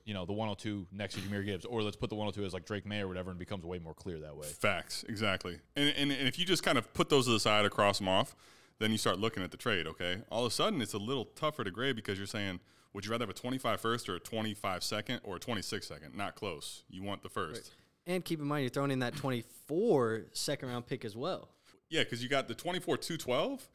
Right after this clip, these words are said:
Speaker 2: If you wanted to cancel out or even say you'd rather have the twenty-five second 'cause it could be later,
Speaker 3: Yeah.
Speaker 2: uh, a better pick later, like, I'd cancel all those out. And I think when you just start to break it down, you could say you want the Gibbs side. I think if you got the one oh two side,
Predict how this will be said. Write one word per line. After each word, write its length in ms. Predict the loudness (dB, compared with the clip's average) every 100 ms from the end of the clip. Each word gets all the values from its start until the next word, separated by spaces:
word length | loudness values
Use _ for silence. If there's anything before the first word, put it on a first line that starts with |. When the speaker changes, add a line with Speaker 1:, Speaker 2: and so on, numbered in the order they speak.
| _ _ -8
Speaker 2:
If 160 | -6
you 80 | -2
wanted 240 | 0 0
to 60 | 0
cancel 420 | 0 2 2 4
out 160 | 4 6
or 60 |
even 160 | 4 2
say 160 | 0 -2
you'd 140 | 0
rather 280 | 2 2 2
have 180 | 0 -2
the 60 |
twenty-five 520 | -4 -4 -2 -2 -2
second 300 | -2 -2 -4
'cause 120 | -8 -10
it 40 |
could 80 | -12
be 120 | -10
later, 520 | -4 -2 0 0 -4 -12 _ -4
Speaker 3:
Yeah. 80 |
Speaker 2:
uh, 160 | -2 0 0
a 40 |
better 220 | 0 0 0
pick 180 | -2
later, 320 | 0 2 0 -4 -18 -6
like, 160 | -6 0
I'd 160 | 0 2
cancel 320 | 0 0 2
all 40 | 0
those 140 | 2
out. 120 | 2
And 100 | 2
I 40 | -2
think 200 | -2 -2
when 100 | -2
you 100 | -2
just 200 | -6 -2
start 180 | -2
to 60 | 0
break 260 | 0 0 -2
it 100 | -2
down, 400 | 0 0 -4 -10 _ _ _ -14
you 80 | -8
could 140 | -4
say 200 | -2 -2
you 140 | -2
want 160 | -4 -4
the 60 | -4
Gibbs 260 | -4 -2
side. 320 | 0 0 0 -2
I 80 | -4
think 280 | -2 -2 -4 _ _ _
if 140 | -10 -8
you 120 | -2
got 300 | 4 4 2
the 40 |
one 140 | -2 -2
oh 60 |
two 200 | -2 -2
side, 380 | 0 0 0 -2